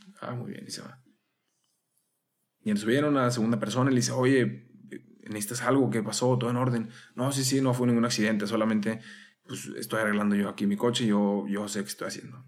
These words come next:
Y el otro, "Ah, no, pues muy bien", entonces se va. Y entonces viene una tercera persona y, y el hombre este estaba ya, pues, desesperado, ¿no? Nos podríamos imaginar horas y horas, a algunos nos ha pasado algo similar,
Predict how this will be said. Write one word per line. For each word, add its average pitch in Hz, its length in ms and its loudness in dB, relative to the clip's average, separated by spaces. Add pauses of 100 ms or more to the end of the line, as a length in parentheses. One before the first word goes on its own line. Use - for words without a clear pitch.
Y - 60 -20
el - 60 -16
otro, - 260 -16
"Ah, - 60 -14
no, 104 160 -14
pues - 180 -20
muy 95 200 -12
bien", - 160 -18
entonces - 280 -16
se 98 80 -6
va. 98 220 -6 (960)
Y - 60 -2
entonces 110 120 0
viene 165 160 6
una 156 180 4
tercera 131 340 4
persona 135 640 2 (440)
y, 101 540 4
y 107 40 2
el 113 80 4
hombre 123 160 6
este 127 120 2
estaba 113 260 -2
ya, 110 160 0
pues, 110 180 0
desesperado, 104 520 -2
¿no? 101 100 0
Nos 107 100 0
podríamos 107 300 0
imaginar 104 500 -2
horas 110 380 0
y 104 80 0
horas, 107 260 2
a - 20 0
algunos 104 280 2
nos 107 160 -2
ha 104 60 -4
pasado 107 220 -2
algo 107 140 0
similar, 117 560 2